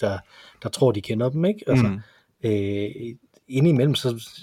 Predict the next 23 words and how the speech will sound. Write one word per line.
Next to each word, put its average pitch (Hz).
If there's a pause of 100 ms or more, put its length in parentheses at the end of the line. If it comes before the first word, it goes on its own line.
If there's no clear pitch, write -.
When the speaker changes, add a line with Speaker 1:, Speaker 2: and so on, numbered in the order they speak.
(120)
Speaker 1:
it, 117
it's 123
gotta 208
slip 139
indimellem. 110
Altså, -
det 143
bliver 151
man 113
Speaker 2:
Ja. 90
Speaker 1:
bare 123
nødt 127
til 120
at 104
tilgive. 139 (180)
Speaker 2:
Ja, 113 (400)
ja. 110 (340)
Speaker 1:
Med 120
rigtig 113
meget 113
af 110
det. 110
Men 131